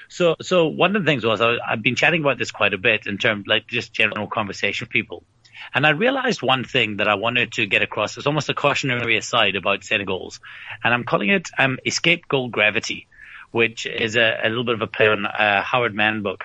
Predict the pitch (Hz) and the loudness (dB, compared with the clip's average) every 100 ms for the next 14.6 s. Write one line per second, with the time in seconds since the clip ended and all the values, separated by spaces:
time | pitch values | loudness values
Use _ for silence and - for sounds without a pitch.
0 | - 113 - - 190 180 _ - 143 131 | -2 -2 -2 -2 -2 -2 _ 0 0 2
1 | 110 107 107 - 92 92 107 135 170 127 | 2 2 2 -6 -6 0 2 2 2 2
2 | 120 113 104 110 - - - - - - | 2 2 2 0 -2 -16 -8 -8 -6 0
3 | 117 131 - 196 - 143 127 113 110 120 | 2 2 0 -2 0 0 -2 -2 -2 0
4 | 117 120 147 156 170 156 - 123 101 110 | -2 0 -2 0 -2 -2 -2 -2 -2 -2
5 | 113 - 113 139 - 123 113 98 104 - | -4 -4 -4 -2 -2 -2 -2 -2 -4 -4
6 | 107 - - 139 147 135 117 117 - 120 | -4 -4 -4 -4 -2 -2 0 0 0 -2
7 | 117 104 101 - - _ - - _ - | 0 2 2 0 -10 _ -12 -12 _ -20
8 | - - 120 143 175 - 156 131 123 - | -20 -10 -2 0 0 0 -2 0 -4 -2
9 | 107 101 - - - - - - 120 123 | -4 -4 -12 -20 -20 -18 -16 -2 2 4
10 | 113 135 - 190 180 196 135 131 123 107 | 4 2 2 0 0 2 2 4 2 0
11 | - 127 123 - 127 113 117 - 117 - | 0 -2 -2 0 0 0 -4 0 -2 -2
12 | 113 113 _ _ - 117 113 123 135 131 | -12 -14 _ _ -6 -4 0 0 0 0
13 | 123 113 107 104 101 - - - - - | 0 2 2 2 0 0 0 0 -2 2
14 | 120 120 113 - 104 98 | 4 6 2 0 -2 -4